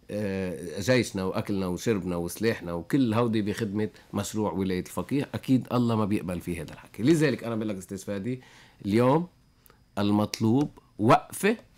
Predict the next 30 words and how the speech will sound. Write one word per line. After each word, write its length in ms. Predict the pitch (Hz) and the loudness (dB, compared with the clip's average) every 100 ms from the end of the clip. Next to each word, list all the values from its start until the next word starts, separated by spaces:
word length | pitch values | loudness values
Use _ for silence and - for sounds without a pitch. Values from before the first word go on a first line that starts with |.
| - 101 | -8 0
وقفة 420 | 117 - 104 98 | 0 0 -6 -4
قوية، 540 | 101 110 131 123 123 | 0 2 2 2 2
وقفة 300 | 113 - 104 | 2 -2 -6
صلبة، 460 | 92 131 117 101 101 | 0 2 2 0 -2
وقفة، 500 | 110 - - 101 98 | -2 -4 -4 -2 -2
آه، 60 | - - - - | -4 -14 -20 -12
يعني، 720 | 82 - 87 85 95 90 82 - - | -10 -8 -6 -4 -2 -4 -6 -14 -18
آه، 460 | - 82 80 73 - - _ - - - _ - - | -14 -12 -10 -12 -16 -20 _ -20 -20 -20 _ -20 2
كاملة 480 | 156 180 185 147 139 135 | 8 10 12 10 8 6
الأوصاف، 840 | 120 123 120 123 113 139 - - - - _ 117 | 6 6 6 8 10 10 6 -4 -20 -20 _ 4
وطنية 680 | 156 175 147 131 110 117 | 6 10 10 10 10 8
لبنانية. 520 | 127 127 120 120 117 117 | 8 8 8 8 8 8
مش، 260 | 151 - | 6 6
لا 160 | 123 131 | 8 10
عم 140 | 123 | 8
أقول 180 | 120 131 | 6 6
وقفة 280 | 123 - 113 | 4 2 0
مسيحية، 580 | 110 135 143 156 156 139 | 0 0 2 6 6 6
ولا 160 | 123 | 6
عم 180 | 101 95 | 4 2
أقول 240 | 120 117 | 0 -2
وقفة 420 | 113 123 - 110 107 | -2 -4 -4 -4 -2
مسيحية 600 | 110 107 104 127 110 104 | -4 -6 -4 -2 0 0
سنية 600 | - 107 120 135 127 101 | -2 0 2 2 2 2
أو 120 | 107 | 0
مسيحية، 640 | 107 - 117 120 107 87 95 - | -2 -6 -4 -2 -2 -2 -8 -6
آه، 180 | 95 92 | -6 -4
سنية 480 | 113 110 113 104 | -2 0 0 0
درزية 500 | 95 101 92 117 117 | -2 -4 -4 -4 -2
بوجه 340 | 110 110 95 | -2 -2 -4